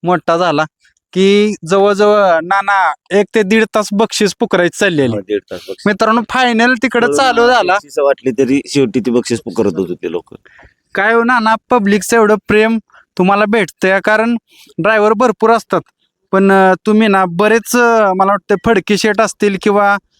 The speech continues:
Speaker 1: जुन्यातली बैल असतील, हे मोठी मोठी नावेचा वजीर असेल, अशी मोठी बैल त्या काळापासून, अ, बैलगाडी क्षेत्रात आहे, ड्रायव्हर आणि टिकून आहे असं राहिलंय. नाव पण तुमचं महाराष्ट्रात अजून तसंच राहिलं.
Speaker 2: हो, तसंच आहे ना आपलं. आपण म्हणजे कसं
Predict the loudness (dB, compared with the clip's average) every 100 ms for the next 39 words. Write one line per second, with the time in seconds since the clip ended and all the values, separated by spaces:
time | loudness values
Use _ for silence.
0 | _ _ 0 0 0 0 0 2 2 -2
1 | -2 0 2 0 -4 _ -4 -2 -2 0
2 | 0 0 0 0 0 0 0 0 0 0
3 | -2 -2 -4 _ _ -6 -4 0 0 0
4 | 0 2 2 2 0 -4 _ -2 -2 0
5 | 0 0 0 -2 0 2 2 2 0 0
6 | 0 2 0 0 -2 -2 -2 0 -2 -2
7 | -14 -12 -4 0 2 2 2 0 -2 -4
8 | -2 0 2 2 0 0 2 2 0 0
9 | 2 2 2 0 2 0 0 0 2 0
10 | 0 -2 -2 -2 -2 -2 -4 -2 -2 0
11 | -4 -8 -10 -8 -4 -4 -4 -8 -12 -20
12 | _ _ _ _ -20 _ -18 -10 -6 -2
13 | -2 -2 -2 -2